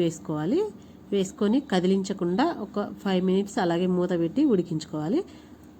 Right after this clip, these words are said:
అప్పుడు మనకి ముక్కలనే-, ముక్కలకి మసాలా అనేది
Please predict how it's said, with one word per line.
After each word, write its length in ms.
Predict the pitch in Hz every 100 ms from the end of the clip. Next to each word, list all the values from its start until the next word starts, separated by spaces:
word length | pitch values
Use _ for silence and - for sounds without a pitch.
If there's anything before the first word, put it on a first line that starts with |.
| - - 185
అప్పుడు 180 | 190 185
మనకి 220 | 180 180 185
ముక్కలనే-, 540 | 185 - 190 180 170 175 185
ముక్కలకి 480 | 170 185 185 285 359 208 190
మసాలా 340 | 175 175 185 175
అనేది 180 | 175 233